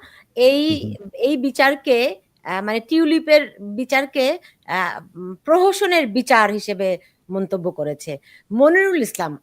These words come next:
Speaker 1: আপনার কি মনে হয় এটা, এই, এই রায় টিউলিপের ভবিষ্যৎ রাজনীতিতে কোনো প্রভাব ফেলবে, নেতিবাচক কোনো প্রভাব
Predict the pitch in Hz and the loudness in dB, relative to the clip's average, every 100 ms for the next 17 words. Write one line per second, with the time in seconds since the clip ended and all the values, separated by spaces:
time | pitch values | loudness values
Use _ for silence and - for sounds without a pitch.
0 | - 254 - 349 392 349 247 269 330 330 | -12 -8 -4 -2 0 2 2 0 0 -2
1 | 160 135 _ _ _ 233 262 349 330 269 | -2 -6 _ _ _ -4 -2 2 4 4
2 | 262 - 226 262 294 311 - 240 294 320 | 0 -6 -4 -2 -2 -4 -4 -2 0 0
3 | 226 214 269 208 160 _ _ - 269 277 | 2 4 4 0 -6 _ _ -12 -8 -6
4 | 285 294 320 285 196 208 262 - 330 - | -6 -6 -8 -6 -8 -8 -8 -6 -6 -2
5 | 233 233 - 285 285 269 330 339 339 349 | -2 -2 -6 -8 -8 -12 -10 -8 -6 -4
6 | 349 339 _ - 381 359 392 403 _ _ | -4 -6 _ -6 -4 -2 -4 -6 _ _
7 | - 226 233 302 311 320 - 330 320 320 | -8 -8 -6 -6 -6 -8 -10 -10 -8 -6
8 | 320 | -6